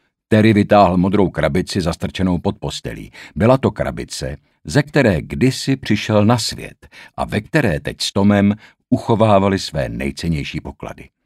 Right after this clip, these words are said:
Vytáhl z ní dvě čelenky, ozdobené pírky, které jim darovala paní Sojková. Tu menší si nasadil na hlavu a větší podal Tomovi. „Jsem připraven,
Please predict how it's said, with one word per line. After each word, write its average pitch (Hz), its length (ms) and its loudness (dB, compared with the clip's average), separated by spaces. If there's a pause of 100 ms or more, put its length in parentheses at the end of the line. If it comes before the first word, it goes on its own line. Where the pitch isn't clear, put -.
(600)
Vytáhl 123 500 6
z 107 100 0
ní 110 140 6
dvě 82 200 -2
čelenky, 98 640 0 (140)
ozdobené 87 640 0
pírky, 95 560 -2 (240)
které 104 380 4
jim 65 220 0
darovala 90 400 2
paní 90 280 0
Sojková. 64 720 -4 (460)
Tu 87 120 -4
menší 107 520 2
si - 160 -6
nasadil 76 460 -2
na 69 120 -2
hlavu 117 480 0 (380)
a - 80 -6
větší 82 460 -2
podal 82 400 0
Tomovi. 73 420 -4 (720)
„Jsem 104 260 2
připraven, 92 720 0